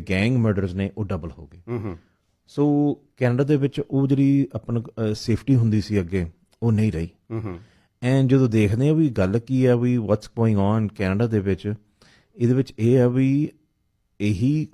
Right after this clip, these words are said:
Speaker 1: ਗਵਰਨਮੈਂਟ, ਜਸਟਿਨ ਟਰੂਡੋ ਦੀ ਗਵਰਨਮੈਂਟ ਨੇ, ਇਹਨਾਂ ਨੇ ਬਿੱਲ ਲਿਆਂਦਾ ਸੀਗਾ when they first came into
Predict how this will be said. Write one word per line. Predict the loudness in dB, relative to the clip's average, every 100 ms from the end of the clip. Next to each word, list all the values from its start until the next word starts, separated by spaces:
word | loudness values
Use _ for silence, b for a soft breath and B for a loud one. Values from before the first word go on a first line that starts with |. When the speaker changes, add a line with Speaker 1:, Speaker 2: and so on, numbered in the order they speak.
| -4
Speaker 1:
ਗਵਰਨਮੈਂਟ, | -4 -2 -4 -6 -20 -10
ਜਸਟਿਨ | -10 -6 -4
ਟਰੂਡੋ | 0 0
ਦੀ |
ਗਵਰਨਮੈਂਟ | 0 -4 -4 -4
ਨੇ, | -4 -4 -6 _
ਇਹਨਾਂ | -2 -2
ਨੇ |
ਬਿੱਲ | 0 0 0
ਲਿਆਂਦਾ | 0 -2
ਸੀਗਾ | -4 -8
when | -6 -2
they | -2
first | -2 -4 -6
came | -4 -6
into | -6